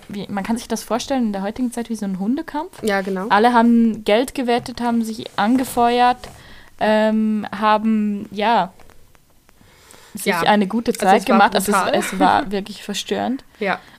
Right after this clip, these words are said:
Speaker 1: Und, ähm, diese Frau war mittendrin, also die war die Besitzerin des Schuppens.
Speaker 2: Genau, und, äh, Som und Ella merken dann, äh, dass es ziemlich brutal ist, dass sie aber auch etwa gleich reagieren. Aris war zu oft dort oder kannte das schon.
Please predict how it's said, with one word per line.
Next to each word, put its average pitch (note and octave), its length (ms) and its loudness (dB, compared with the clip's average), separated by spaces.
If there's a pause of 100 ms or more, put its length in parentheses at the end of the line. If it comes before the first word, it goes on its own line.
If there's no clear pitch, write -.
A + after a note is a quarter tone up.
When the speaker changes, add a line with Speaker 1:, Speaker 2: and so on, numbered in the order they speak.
(100)
Speaker 1:
Und, G#3+ 460 0 (100)
ähm, G3+ 840 -4
diese A3 300 -2
Frau G3 200 4
war G#3+ 100 2
mittendrin, - 580 -6
also - 180 -10
die F#3 160 -8
war F3+ 160 -6
die - 220 -10 (360)
Besitzerin F#3 520 -6
des F3 140 -6
Schuppens. - 600 -4 (140)
Speaker 2:
Genau, E3 400 -6 (120)
und, F3+ 380 -4
äh, F3+ 300 -4
Som G3+ 480 -6
und F#3 440 -6
Ella F#3 520 -4 (100)
merken G3 420 -4
dann, F#3 520 -4 (560)
äh, - 540 -12
dass F#3+ 180 -10
es F#3+ 220 -8
ziemlich G#3+ 280 -2
brutal G3 320 0
ist, G3 140 -4
dass F#3 80 -4
sie F#3 100 -4
aber F3 140 -4
auch F#3 100 -6
etwa F#3 280 -8
gleich F3+ 340 -6
reagieren. F3+ 480 -6
Aris F#3+ 420 -4
war F3+ 160 -4
zu - 180 -12
oft - 280 -8
dort A#3+ 280 -2
oder F#3+ 200 -6
kannte F#3 360 -8
das D4 220 -8
schon. D#4+ 160 -6